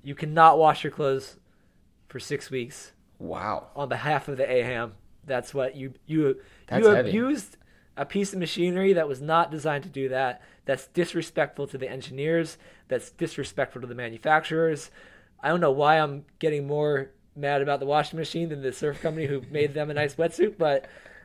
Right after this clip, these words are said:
Speaker 1: I just think that home appliance manufacturers don't get the credit they deserve, and for you to just abuse a machine like that, I'm not down. Six weeks.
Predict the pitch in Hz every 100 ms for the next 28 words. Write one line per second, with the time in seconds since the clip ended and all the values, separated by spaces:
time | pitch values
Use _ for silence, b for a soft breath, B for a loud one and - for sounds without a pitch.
0 | B _ - 170 170 208 196 269 233 214
1 | 185 B B B B B B B - 233
2 | 302 262 214 208 185 - 185 165 - 165
3 | 165 156 127 156 160 160 147 151 147 139
4 | 135 123 135 139 135 151 147 151 - 131
5 | 123 143 135 123 - 139 131 123 131 127
6 | 131 - b b b _ _ _ _ _
7 | - 117 104 95 95 90 - _ - _
8 | _ _ _ _ _ - 123 - 120 -
9 | -